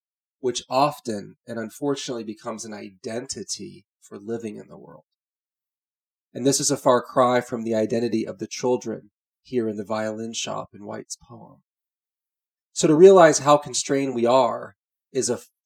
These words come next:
first step, and it's huge for growth, and it's a gift.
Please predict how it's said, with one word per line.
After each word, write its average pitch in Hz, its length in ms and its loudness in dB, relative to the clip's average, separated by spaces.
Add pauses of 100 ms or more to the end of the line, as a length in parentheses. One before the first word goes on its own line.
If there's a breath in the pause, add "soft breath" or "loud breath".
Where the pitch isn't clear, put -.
first - 540 0
step, 120 480 -2
and 110 100 -10
it's - 260 -8
huge - 540 -4
for 131 140 -10
growth, 127 420 2 (560)
and 120 100 -6
it's 117 160 -4
a 110 60 -6
gift. - 540 -2